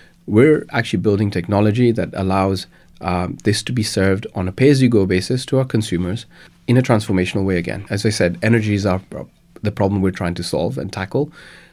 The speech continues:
We start with electricity, uh, and we're now moving into the cooking space, both through L P G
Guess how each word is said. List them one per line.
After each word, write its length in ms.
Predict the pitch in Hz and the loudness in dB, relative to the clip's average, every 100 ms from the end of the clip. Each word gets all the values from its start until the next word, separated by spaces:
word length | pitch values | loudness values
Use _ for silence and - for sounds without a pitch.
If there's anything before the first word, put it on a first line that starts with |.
| - | -6
We 60 | |
start 300 | - 117 117 | -2 0 2
with 160 | 131 131 | 2 4
electricity, 760 | 107 92 - 85 - 90 120 - - | 2 0 -4 -4 -2 -4 -4 -10 -8
uh, 220 | 87 78 | -8 -6
and 160 | 104 104 | -2 0
we're 100 | 101 | 2
now 220 | 92 90 | 2 2
moving 320 | 98 92 87 | 0 0 0
into 240 | 87 85 87 | -2 -2 -6
the 100 | 90 | -4
cooking 460 | 92 - 82 117 | -8 -6 -8 -8
space, 400 | - - - - - - - _ - | -12 -10 -8 -10 -14 -20 -20 _ -2
both 240 | 107 120 | 0 0
through 200 | - 104 - | 0 -4 -4
L 140 | - 95 | -4 -2
P 160 | 95 | 0
G 300 | 87 95 135 | 0 -2 -4